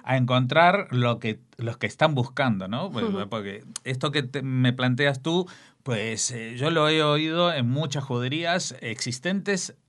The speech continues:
Speaker 1: y, y que no se encuentran, ¿no? O sea,
Speaker 2: Ujú.
Speaker 1: en León es muy difícil encontrar restos, en Jaén suponen, en otros sitios saben hasta el nombre de, de, de, de quién vivía en cada casa, como en Gerona,
Speaker 2: Ujú.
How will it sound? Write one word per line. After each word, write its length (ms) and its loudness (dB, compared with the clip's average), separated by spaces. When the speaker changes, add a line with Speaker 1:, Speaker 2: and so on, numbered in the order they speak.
Speaker 1:
y, 400 -4
y 60 -2
que 140 -2
no 120 0
se 120 -2
encuentran, 440 -2
¿no? 160 -4
O 80 -10
sea, 240 -6
Speaker 2:
Ujú. 300 -6
Speaker 1:
en 240 2
León 480 4
es 80 2
muy 180 -2
difícil 380 0
encontrar 420 4
restos, 400 0
en 120 -2
Jaén 520 0
suponen, 800 2
en 140 0
otros 300 0
sitios 400 0
saben 440 4
hasta 600 2
el 140 2
nombre 420 2
de, 600 2
de, 280 -2
de, 220 -4
de 160 -6
quién 220 2
vivía 260 2
en 80 -2
cada 240 2
casa, 260 -2
como 200 -2
en 80 -10
Gerona, 400 -2
Speaker 2:
Ujú. 80 -10